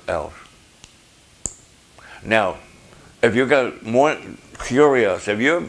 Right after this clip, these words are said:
curious about why I am sharing this and you want to really understand more, keep watching the videos on,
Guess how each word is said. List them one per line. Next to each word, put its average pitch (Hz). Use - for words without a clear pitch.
curious 120
about 101
why 127
I 120
am 104
sharing 123
this 120
and 107
you 110
want 113
to -
really 127
understand 113
more, 117
keep 120
watching 123
the 117
videos 107
on, 113